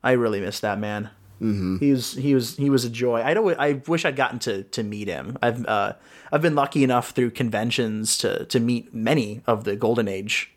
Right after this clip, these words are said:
Speaker 1: uh, actors and actresses, and I, I value all of those, those meetings a lot, and I, I dearly wish that Tsuchiya-san had been among them,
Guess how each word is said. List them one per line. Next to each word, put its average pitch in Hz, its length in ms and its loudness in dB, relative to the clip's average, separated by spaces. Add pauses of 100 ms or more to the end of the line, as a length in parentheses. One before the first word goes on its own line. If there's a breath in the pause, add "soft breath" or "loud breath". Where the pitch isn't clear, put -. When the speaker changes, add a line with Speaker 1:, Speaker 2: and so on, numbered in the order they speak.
(120)
Speaker 1:
uh, 85 220 -2 (140)
actors 104 440 -4
and 82 100 -8
actresses, - 640 -4
and - 240 -6 (760 loud breath)
I, 120 160 0 (100)
I 120 140 2
value 117 360 2
all 110 220 4
of 107 100 -4
those, 98 580 -4
those 92 240 -2
meetings 107 400 -4
a 104 60 -2
lot, 104 300 4
and 104 100 -2
I, 98 140 -2
I 123 100 2
dearly 131 360 4
wish 127 220 4
that 113 120 0
Tsuchiya-san 117 640 0
had 110 120 -4
been 104 120 -2
among 101 380 -2
them, 95 260 -6